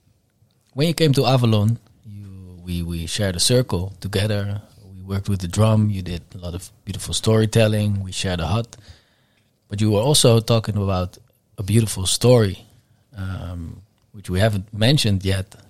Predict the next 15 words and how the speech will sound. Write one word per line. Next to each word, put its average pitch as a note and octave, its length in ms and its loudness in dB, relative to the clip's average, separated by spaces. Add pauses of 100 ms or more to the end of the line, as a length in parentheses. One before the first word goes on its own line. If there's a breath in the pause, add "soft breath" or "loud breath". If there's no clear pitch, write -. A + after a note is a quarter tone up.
(120)
Um, F2+ 600 -6 (140)
it's F#2+ 180 -14
about F#2+ 420 -2
the, E2 380 -4
the F2 120 -6
relationship A2 560 2
between, F#2+ 500 -2 (120)
between C3 280 0
the A2 80 2
Dutch G2+ 320 0
and F2+ 260 -6
the, G#2 300 -10 (460)
the G#2+ 80 -12
Mohawk G2 600 0 (540 soft breath)
Nation. G#2+ 520 6